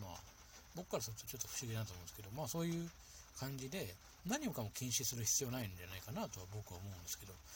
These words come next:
まあ、皆さんの意見をね、よかったらコメントで何度もお便りでもやってほしいので、書いてくださればありがたいんですけども、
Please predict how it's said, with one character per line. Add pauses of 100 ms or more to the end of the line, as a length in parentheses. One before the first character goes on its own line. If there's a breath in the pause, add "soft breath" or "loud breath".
(280 loud breath)
ま
あ、
皆
さ
ん (180)
の
意
見
を (100)
ね、
よ
か
っ
た
ら
コ
メ
ン
ト
で
何
度
も (160)
お
便
り
で
も (640 loud breath)
や
っ
て
ほ
し
い
の
で、 (240)
書
い
て
く
だ
さ
れ
ば
あ
り
が
た
い
ん
で
す
け
ど
も、